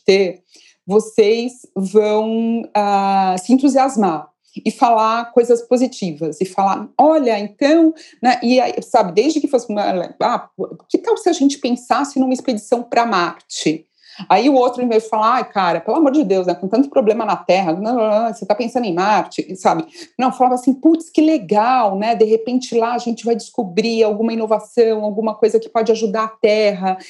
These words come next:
Era exatamente o contrário, né? Por mais maluca que a ide-, a ideia parecesse, ah, você tinha que falar, ah, positivamente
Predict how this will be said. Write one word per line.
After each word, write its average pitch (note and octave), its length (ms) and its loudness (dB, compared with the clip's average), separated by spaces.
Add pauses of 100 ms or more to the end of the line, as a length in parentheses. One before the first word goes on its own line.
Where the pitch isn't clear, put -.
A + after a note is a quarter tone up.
(140)
Era G#3+ 160 2
exatamente C4+ 600 0
o C#4 80 -4
contrário, F#3 640 -2 (260)
né? F3+ 140 0
Por G3 180 -2
mais A3+ 240 0
maluca A3+ 400 0
que G#3 140 -6
a - 20 0
ide-, F3+ 260 -4
a E3+ 120 0
ideia E3 340 -2
parecesse, F3+ 880 -2 (560)
ah, F3+ 460 4
você G3+ 260 0
tinha G3 420 -4
que G3 400 -6 (140)
falar, F3 680 -2
ah, E3+ 300 -4 (160)
positivamente F#3+ 1040 -2